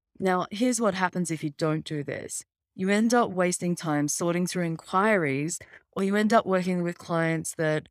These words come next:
"I'm gonna put it nicely, just aren't the right fit." Without a strategy, you tend to say yes to everything that comes your way.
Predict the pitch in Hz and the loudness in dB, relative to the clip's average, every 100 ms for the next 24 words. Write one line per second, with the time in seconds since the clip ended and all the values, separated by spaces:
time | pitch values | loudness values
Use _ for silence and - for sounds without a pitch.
0 | - 175 196 247 302 247 151 143 160 - | -4 -2 0 0 0 0 0 0 0 0
1 | 240 302 370 349 _ _ - 214 - - | 0 2 2 0 _ _ -4 -2 0 2
2 | 175 165 160 151 143 - - 135 - - | 2 0 -2 0 0 -2 -8 -6 -6 -10
3 | _ _ _ _ _ _ _ _ _ - | _ _ _ _ _ _ _ _ _ -6
4 | 208 - 202 247 277 - 170 156 151 214 | 0 4 4 4 0 0 0 0 0 -2
5 | 247 - - 170 180 180 208 214 202 170 | -2 -4 -6 -4 -4 -2 -4 -2 -2 0
6 | 170 202 - - 151 160 160 156 165 - | 0 0 -4 -4 -2 -2 -2 -4 -4 -4
7 | 185 214 240 185 147 135 - | 0 2 4 2 2 0 0